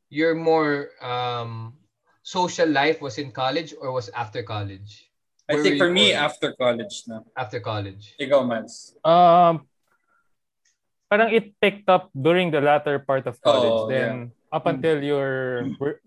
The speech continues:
Speaker 3: early years of working then.
Speaker 2: Yeah.
Speaker 3: Oo.
Speaker 1: Kami, it
Speaker 2: Parang
Speaker 1: was college and then it was like one big loop. College until siguro mid-twenties before we
Speaker 3: Mm.
Speaker 1: all actually,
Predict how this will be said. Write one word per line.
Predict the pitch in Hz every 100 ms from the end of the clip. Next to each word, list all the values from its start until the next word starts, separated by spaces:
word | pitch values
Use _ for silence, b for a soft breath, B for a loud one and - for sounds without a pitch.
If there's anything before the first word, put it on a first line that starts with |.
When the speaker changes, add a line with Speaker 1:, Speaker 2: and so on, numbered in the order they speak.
| -
Speaker 3:
early | 165 156
years | 151 139
of | 143
working | - 123 - 110
then. | 92 92 92 _
Speaker 2:
Yeah. | 107 107 104 _ _ _ -
Speaker 3:
Oo. | 101 90 92 _ _ _ _ _ _
Speaker 1:
Kami, | 120 131 131 127
it |
Speaker 2:
Parang | 123
Speaker 1:
was | 120 - - -
college | 160 156 170 170 131 - -
and | 143
then | 151 135 123 110 107
it | 139 147
was | 156
like | 165 151 -
one | 143 151 147 135
big | 135 139 120 110
loop. | 117 139 160 - - _ _ _ _ _ _ _ - -
College | - 135 143
until | 143 127 143 131 127
siguro | - 131 139 135
mid-twenties | 123 143 117 135 127 113 135 110 - - _ -
before | 113 110 101
we | 95
Speaker 3:
Mm. | 95
Speaker 1:
all | 123
actually, | 120 107 - 123 117 107